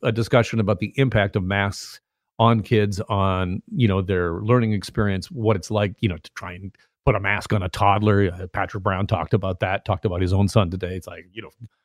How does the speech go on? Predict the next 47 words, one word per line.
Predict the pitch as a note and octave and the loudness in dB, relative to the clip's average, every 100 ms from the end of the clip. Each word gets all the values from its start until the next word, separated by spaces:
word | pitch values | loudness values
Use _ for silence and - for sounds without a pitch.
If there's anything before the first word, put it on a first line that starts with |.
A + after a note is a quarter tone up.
| - | 0
good | A2 C#3 A2+ | 8 10 10
luck. | F2+ A#2 - - - _ | 4 2 0 -14 -20 _
You | A2 | 0
know, | G2 | 0
he's | |
got | G2 | 0
a | E2 | -2
four-year-old. | - G2+ A#2 G2+ D#2 - - | 2 6 8 6 2 -10 -18
Like, | - - | -10 6
good | B2 D3 | 8 8
luck | G2+ A2 - | 6 2 0
keeping | - G2+ F#2+ | -2 -2 -2
a | F2 | -6
mask | F2+ F2+ - | -6 -6 -2
on | D#2+ | -4
a | D#2+ | 0
four-year-old. | B2 C#3+ G2 E2+ - - - | 6 6 4 -4 -12 -8 0
I | |
mean, | B2 B2 | 4 6
those | D#3 | 8
are | B2 G2+ | 8 6
real | E2+ F2+ A2 C#3 B2 G2+ F2 _ _ _ _ | 2 2 8 8 8 4 0 _ _ _ _
concerns. | F#2+ F2+ - D3 C#3+ D2+ F#2 - - | -4 -2 2 4 4 0 -8 -18 -12
But | F2+ | -10
at | F2 | -4
the | G#2+ | 0
end | D#3 G#3 | 0 0
of | |
the | A#2 | -2
day, | G2 A2+ | 0 2
you | C3+ | 4
heard | B2 D#3+ | 2 2
the | |
doctor | E2 G#3 G#3+ C3 G#2+ | 4 4 6 4 2
there. | G2+ F2 | 2 2
Is | G#2 | 2
it | A2+ B2 _ _ _ | 2 2 _ _ _
too | - - F3 G#3+ A#3 A#3 | -20 2 6 6 4 2
soon? | F3 - F3 A3 A#3+ B3+ C#4 C#4 _ _ _ _ _ _ _ _ _ | 0 2 6 8 6 4 2 -2 _ _ _ _ _ _ _ _ _
Like, | B2 C#3 | -2 0
we | B2+ C#3+ F#3+ F3+ E3 - | 2 2 4 2 -2 2
are | D3+ E3+ F3 | 6 8 8
winning. | D3+ D3+ A3 A#2+ F2 | 6 6 6 4 0
We | G#2 C#3+ | 2 4
are | C3+ C#3 | 6 4
doing | A#2 A#2+ D#3+ D3+ A#2+ | 4 4 4 4 6
well. | B2+ C#3+ F2+ - - | 8 8 6 -2 -14